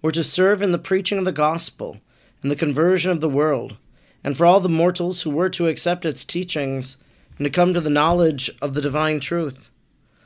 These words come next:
Among the wonders which the Lord wrought with the most blessed mother during these last years, there was one which was manifest only to the evangelist,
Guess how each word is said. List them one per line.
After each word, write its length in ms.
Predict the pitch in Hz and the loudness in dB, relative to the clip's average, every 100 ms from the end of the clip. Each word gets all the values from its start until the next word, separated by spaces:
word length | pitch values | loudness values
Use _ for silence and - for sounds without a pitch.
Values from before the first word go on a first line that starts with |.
| _ _ - | _ _ -2
Among 360 | 151 180 202 | 4 6 6
the 120 | 185 | 6
wonders 680 | 160 151 190 180 151 175 - - - - | 4 4 2 4 4 2 -2 -12 -12 0
which 280 | 165 - | 0 0
the 140 | 143 151 | -2 2
Lord 340 | 147 180 156 | 4 6 4
wrought 520 | 135 156 175 160 165 - - - - - - - | 4 2 4 4 0 -8 -20 -20 -20 -20 -18 -2
with 260 | 147 175 175 | 4 4 4
the 80 | |
most 380 | 156 156 170 143 | 4 4 2 2
blessed 320 | 160 185 185 | 2 2 2
mother 340 | 160 170 143 156 | 2 4 4 4
during 300 | 147 170 165 | 4 2 4
these 240 | 160 135 | 2 0
last 340 | 156 175 175 160 | 0 0 -2 0
years, 460 | 185 160 147 - _ - | 4 4 2 -4 _ -2
there 140 | 139 | 2
was 200 | 160 151 | 2 2
one 340 | 143 175 180 147 | 0 0 2 2
which 220 | 151 151 | 0 0
was 300 | 135 151 139 | 0 0 2
manifest 680 | 139 156 190 180 165 143 120 | 0 0 0 0 0 -2 -2
only 260 | 156 190 196 | -2 0 0
to 140 | 190 | 0
the 180 | 185 185 | 2 2
evangelist, 720 | 170 185 175 139 98 87 - | 2 -2 -2 -4 -8 -10 -14